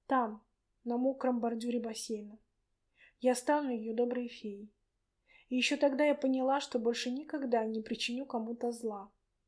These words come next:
Так я думала вполне искренно. Я вышла из колонии. Некоторое время жила отдельно от своей семьи, родителей и брата. Отец, который с каждым годом набирал вес и влияние,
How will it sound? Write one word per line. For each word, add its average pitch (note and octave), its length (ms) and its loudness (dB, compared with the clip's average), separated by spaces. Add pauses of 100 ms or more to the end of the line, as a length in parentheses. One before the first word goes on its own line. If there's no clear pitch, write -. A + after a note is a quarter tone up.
(100)
Так C#4+ 220 -4
я C4 100 6
думала A#3+ 300 0
вполне A#3 480 -2
искренно. G#3 580 -8 (1000)
Я D4 160 4
вышла F4 260 4
из - 120 0
колонии. G#3+ 640 2 (580)
Некоторое C#4 520 4
время D4 300 4
жила B3+ 240 2
отдельно C4 400 4
от - 80 -2
своей C4 260 -4
семьи, G#3+ 580 -4
родителей A#3 640 -2
и A3 40 -4
брата. G#3 500 -6 (440)
Отец, D#4+ 440 2
который C4 380 2
с B3 80 -4
каждым B3+ 380 0
годом B3 280 6
набирал B3 420 2
вес A#3+ 300 -4
и A#3+ 40 0
влияние, C#4 640 -2